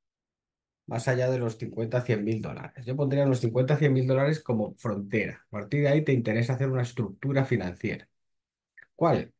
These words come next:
Caso a caso. ¿Cuál? Ni idea. Caso a caso, ¿vale? Entonces, pues hay algunos que van a, a los bufetes y le dicen, "Oye, yo tengo esta situación".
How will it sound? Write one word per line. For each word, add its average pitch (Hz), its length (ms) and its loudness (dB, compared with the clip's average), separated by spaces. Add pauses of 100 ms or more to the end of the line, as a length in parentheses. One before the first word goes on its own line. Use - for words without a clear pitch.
(1200)
Caso 117 300 2
a - 60 0
caso. - 320 -8 (1200)
¿Cuál? - 260 -8
Ni 101 160 -4
idea. 104 360 -2
Caso 123 240 0
a 117 60 2
caso, - 280 -14 (240)
¿vale? - 280 -12 (1080)
Entonces, - 580 -4 (220)
pues 107 160 -2
hay 117 100 4
algunos 120 360 4
que - 80 -2
van 113 160 4
a, 113 200 2
a 113 180 -6
los 117 240 2
bufetes 185 600 2
y 127 40 -2
le 107 80 0
dicen, 110 200 -4
"Oye, 123 180 2
yo 127 140 2
tengo 135 180 0
esta 131 160 -2
situación". 110 500 -4